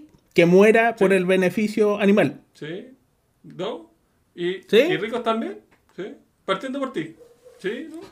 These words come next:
Speaker 2: Yo te
Speaker 1: Ya, po.
Speaker 2: sacrificaría.
Speaker 1: Ya, pues, perfecto. Así me gusta. Dictatorial. Ahí,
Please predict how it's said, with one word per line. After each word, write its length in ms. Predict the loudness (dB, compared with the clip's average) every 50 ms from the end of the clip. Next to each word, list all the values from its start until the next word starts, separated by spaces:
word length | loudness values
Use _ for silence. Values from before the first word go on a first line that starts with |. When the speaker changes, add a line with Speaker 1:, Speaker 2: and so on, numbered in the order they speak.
| -20 -14
Speaker 2:
Yo 120 | -8 -6 -2
te 80 | -2
Speaker 1:
Ya, 60 | 0 0
po. 60 | 0
Speaker 2:
sacrificaría. 540 | 0 -2 -4 -4 -2 -2 -2 -2 -4 -10 -12 -18 _ _ _ _ _ _ _ _ _ _ _ _ _ _ _ _ _ _ _ _ -20 -20 -20 -12 -10
Speaker 1:
Ya, 160 | -8 -8 -6
pues, 140 | -6 -6 -8 -6
perfecto. 600 | -8 -10 -8 -8 -10 -10 -10 -10 _ -8 -8 -8 -10 -12 -20 -20 _ _ _ -6
Así 300 | -6 -4 -2 0 0 0
me 80 | 0
gusta. 640 | 0 0 -4 -6 -6 -6 -4 -4 -4 -4 -6 -12 _ -12
Dictatorial. 800 | -6 -6 -6 -4 0 0 0 2 2 2 2 2 2 0 -2 -4 -8 -14 _ _ _ _ _ _ _ _ _ _ _ _ _ _ _ _ _ _ _ _ _ _ -16 -6
Ahí, 400 | -2 0 0 2 0 0 -2 -4